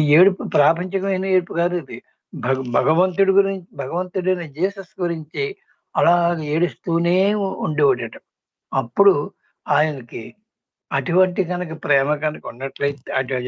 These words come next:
నీలో ప్రేమ నాలో కనుక ఉన్నట్లయితే నన్ను సంతోషపరుస్తావు. అప్పుడు ఫ్రాన్సిస్ జ-, టైంలో బాబా కూడా ఈ ఐవీ జ్యూస్ రాసినటువంటి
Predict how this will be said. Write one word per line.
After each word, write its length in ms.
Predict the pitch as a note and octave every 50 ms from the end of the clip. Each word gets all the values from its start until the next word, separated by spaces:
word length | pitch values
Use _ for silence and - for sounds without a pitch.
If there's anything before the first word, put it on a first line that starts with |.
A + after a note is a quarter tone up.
| B2 B2
నీలో 580 | B2 B2+ C3 C#3 D3 D3 D#3+ D#3 D3 C3 C3+ C3+ - _ _ _ _ _ -
ప్రేమ 280 | - C#3 D3+ D#3 D#3 D3+
నాలో 380 | C#3 C3+ C#3 D3 D3+ D#3+ D#3+
కనుక 220 | - - D#3+ D3+ C#3
ఉన్నట్లయితే 640 | C3+ C#3 D3+ D3+ C3 D#3 D3+ C#3+ C#3 - E3+ E3 D3+ C3 C3+ C#3+ - _ _ _ _ _ _ _ -
నన్ను 260 | - D#3+ E3+ E3 D#3+ C#3
సంతోషపరుస్తావు. 1080 | - D3+ C#3 D3+ D3+ - C#4 D4+ G3+ - E3+ D#3 D#3+ D3+ C#3 B2 - - D3 C3 - _ _ _ _ _ _ _ _ _ _ _ _ _ _ _ _ _ _ -
అప్పుడు 260 | D3+ - - E3 C3
ఫ్రాన్సిస్ 600 | A#2+ C3 D3 D3+ E3 F3 E3 - F#3 E3+ - F3+ F3 E3 D#3+ D#3+ D#3+ D#3+ D#3+ D#3 D#3 D3+
జ-, 220 | C#3+ C#3+ C#3+ C3+ -
టైంలో 380 | D#3 D3+ E3 E3 E3 D#3+ E3+ E3
బాబా 520 | C#3+ C#3+ D3 D3+ D#3+ E3 D#3 D3 E3 - - _ _ _ _ _ _ _ _ _ _ _ _ -
కూడా 320 | - E3+ D#3+ D#3 D#3 D3+
ఈ 180 | D3 C#3+ D3 D3 C#3+ C#3+ C#3+ C#3+ C#3 C#3 C#3 C#3 C#3
ఐవీ 300 | C3 C#3 D3+ D#3 E3+ E3+
జ్యూస్ 360 | D#3 C#3 B2+ D#3 D#3+ D#3 B2+
రాసినటువంటి 880 | C3+ C#3+ D3+ D3+ D3+ D3 - D#3 D3+ D3 - - D3+ C#3+ - - D3+